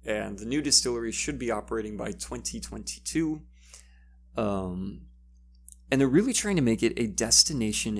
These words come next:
experience. There's a railroad track that connects, uh, Louisville to, um, oh, what is it? Nashville.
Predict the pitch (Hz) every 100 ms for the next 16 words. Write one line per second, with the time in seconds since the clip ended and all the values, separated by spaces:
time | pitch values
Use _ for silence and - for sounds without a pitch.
0 | - 101 - - 120 104 95 90 - 107
1 | 104 113 143 151 143 - 123 117 - 104
2 | - 113 110 - - - - - - -
3 | - 101 95 98 131 156 123 123 120 117
4 | - - 120 113 113 110 107 - - 107
5 | 101 98 95 95 90 - - - - -
6 | - - - - 117 120 92 101 - -
7 | 92 95 98 87 - - - - 131 147
8 | - - - -